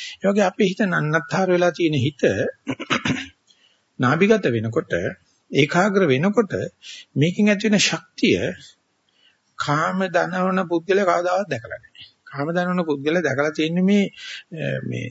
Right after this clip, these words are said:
චෛතසික ධර්ම ටික ඔක්කොම නන්නත්තර වෙච්ච හැටි. බුදුරජාණන් වහන්සේ කියන මේ ඔක්කොම දිශාගත කරන්න, හික්මව ගන්න, අ, හික්මව ගත්තට පස්සේ ඔක්කොම එක තැනට ගිහිලා යම් වෙලාවක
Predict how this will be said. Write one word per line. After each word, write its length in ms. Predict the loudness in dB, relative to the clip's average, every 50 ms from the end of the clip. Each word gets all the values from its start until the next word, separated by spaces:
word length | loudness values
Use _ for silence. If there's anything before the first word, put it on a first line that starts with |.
| -12 _
චෛතසික 540 | _ -6 -2 0 0 2 0 0 0 2 0
ධර්ම 320 | 2 0 0 -2 0 -2 -2
ටික 200 | -2 -2 0 0
ඔක්කොම 260 | 0 0 0 0 0
නන්නත්තර 600 | 0 0 0 -2 0 -2 -2 -2 -2 -2 -2 -2 -2
වෙච්ච 240 | -6 -6 -6 -8
හැටි. 260 | -12 -12 -12 -14 -18 -20 _ _ _ _ _ _ _ _ _ _ _ _ _ _ -20 -20 -20 -20 -12 _
බුදුරජාණන් 500 | 0 2 4 6 6 6 6 4 4 2
වහන්සේ 280 | 0 0 0 -2 -2
කියන 160 | -2 -2 -2
මේ 140 | -2 -2 -4
ඔක්කොම 360 | -4 _ -2 2 2 4 4 2
දිශාගත 480 | 2 2 2 2 2 2 2 0 -2 -2
කරන්න, 380 | -4 -4 -6 -6 -4 -2 0 0 0 -2 -4 -12 _ _ _ _ _ _ _ _ _ _ -6
හික්මව 480 | 0 0 0 0 0 -2 0 0 0 0
ගන්න, 340 | -2 -4 -4 -4 0 0 0 0 0 -4 _ _ _ -20 -20 _ _ _ -12
අ, 80 | -10 -8 -6 -4
හික්මව 340 | 0 0 0 0 0 -2 0
ගත්තට 340 | 0 0 -2 -4 -6 -6 -4
පස්සේ 240 | -4 -4 -2 0 -2
ඔක්කොම 380 | -2 -2 _ -2 2 2 2 2
එක 140 | 0 -2
තැනට 280 | 0 -2 -2 -2 -2 -2
ගිහිලා 360 | -2 -2 -2 -2 -2 -2 -2
යම් 140 | -2 -4 -2
වෙලාවක 560 | -2 0 0 2 2 2 2 2 0 0 0